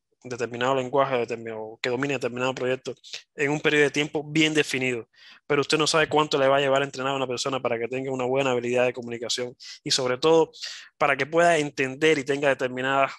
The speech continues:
eh, habilidades de socialización. A nivel de, a nivel de project manager, esto, a, o a nivel de management en general,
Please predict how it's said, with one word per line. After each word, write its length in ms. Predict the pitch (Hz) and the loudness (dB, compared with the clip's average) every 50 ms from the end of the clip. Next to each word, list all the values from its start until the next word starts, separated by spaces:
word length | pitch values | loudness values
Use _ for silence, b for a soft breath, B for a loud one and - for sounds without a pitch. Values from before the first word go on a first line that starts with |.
| _ _ _ _ | _ _ _ _
eh, 140 | 135 123 120 | -4 -2 0
habilidades 380 | 117 120 127 127 127 135 143 143 | 0 0 0 2 2 2 2 0
de 60 | 135 | 0
socialización. 880 | - - 147 - - 139 123 127 - 127 110 - - 127 117 110 104 - _ - - | -2 -4 -2 -2 -2 -4 -4 -4 -4 -4 -4 -4 -2 -2 -4 -4 -8 -12 _ -10 -8
A 100 | 131 127 | -4 0
nivel 240 | 127 135 160 220 | 2 2 2 4
de, 300 | 190 190 180 170 156 160 - | 2 0 0 0 -4 -4 -4
a 80 | 151 | -2
nivel 220 | 151 151 165 185 196 | 0 2 2 2 2
de 80 | 202 | 0
project 240 | 196 196 185 175 170 | 0 2 2 2 2
manager, 400 | 180 180 185 185 180 180 175 - - _ _ _ _ _ _ _ _ | 2 2 2 4 2 2 0 -2 -8 _ _ _ _ _ _ _ _
esto, 380 | 143 143 - - 185 175 160 151 | -6 -6 -4 -2 -2 -2 -2 -2
a, 220 | 151 131 127 127 | -2 -4 -4 -2
o 100 | 135 131 | -2 -2
a 40 | 127 | -2
nivel 200 | 131 127 139 165 | 0 0 -2 0
de 80 | 175 170 | 0 0
management 580 | 165 165 160 143 - - - 120 117 123 - | 0 0 0 0 -2 -4 -6 -8 -12 -12 -12
en 120 | 139 123 120 | -12 -10 -8
general, 340 | 120 113 113 120 131 - | -8 -4 -2 -4 -4 -4